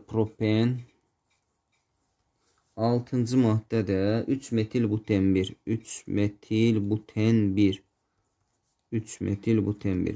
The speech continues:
bəli. Su birləşsə bura, bilirik ki, iki qat rabitəli karbon, bir, iki, üç, dörd. Burada hidrogen olmayacaq, bura bir H. H bura, O H bura gələcək. Yəni, O H bura gələcək. Baxırıq, burada da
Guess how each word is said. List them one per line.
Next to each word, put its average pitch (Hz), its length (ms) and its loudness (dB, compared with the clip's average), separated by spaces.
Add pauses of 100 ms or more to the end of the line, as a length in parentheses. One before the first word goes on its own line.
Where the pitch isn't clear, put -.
bəli. 92 180 0 (580)
Su - 340 0
birləşsə 123 640 2
bura, 95 200 0 (220)
bilirik 101 400 0
ki, 101 180 0 (720)
iki - 220 -8
qat 131 240 0
rabitəli 104 420 0
karbon, 95 400 -2
bir, - 220 -10
iki, - 240 -20
üç, - 240 -18
dörd. - 180 -8 (280)
Burada 104 180 0
hidrogen 101 420 0
olmayacaq, 107 540 0
bura 104 160 0
bir 104 160 -2
H. 98 320 -4 (320)
H 151 320 -2
bura, 131 180 2
O 113 240 2
H 117 260 -2
bura 104 140 -2 (140)
gələcək. 90 640 -6 (340)
Yəni, 85 140 -4
O 107 160 2
H 110 280 0
bura 95 260 -2
gələcək. 92 640 -4 (1000)
Baxırıq, 123 340 4
burada 123 280 2
da 120 120 4